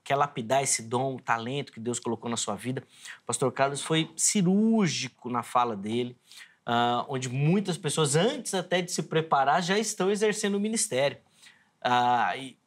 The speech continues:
e às vezes o avanço do trabalho, ah, acaba impedindo a capacitação e isso vai gerar problema em algum momento. Então, se você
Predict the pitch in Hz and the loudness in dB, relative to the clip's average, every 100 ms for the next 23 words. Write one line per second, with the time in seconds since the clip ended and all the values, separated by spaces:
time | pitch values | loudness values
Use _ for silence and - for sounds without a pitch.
0 | _ 131 127 131 147 151 143 147 135 127 | _ 0 2 4 4 2 4 2 2 2
1 | 165 202 180 156 156 135 113 131 156 160 | 2 2 -2 -6 0 0 2 2 2 0
2 | 175 - 131 127 135 - 135 151 - 147 | -6 -8 -4 -4 -2 0 0 -2 -4 -6
3 | 113 123 160 165 156 151 151 156 - 147 | -4 -2 0 0 2 0 2 0 2 0
4 | 135 - 160 165 _ _ _ _ _ 113 | 2 2 2 0 _ _ _ _ _ -16
5 | 151 135 139 147 147 147 151 147 127 143 | -4 -2 2 2 4 2 2 0 0 -2
6 | 147 135 143 175 147 104 - _ _ - | -2 -2 0 0 0 -2 -6 _ _ -8
7 | 120 - 120 - 151 | -6 -2 0 2 2